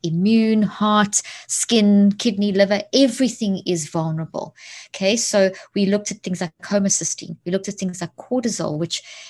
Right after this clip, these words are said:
um, if it rises too high, then D H E A drops,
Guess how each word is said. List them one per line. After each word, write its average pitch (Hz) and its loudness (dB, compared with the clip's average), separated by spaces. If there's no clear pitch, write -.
um, 180 0
if 190 2
it 165 -4
rises 185 -2
too 165 -8
high, 185 -2
then 170 -2
D 180 -2
H 175 -2
E 170 -6
A 165 -4
drops, - -2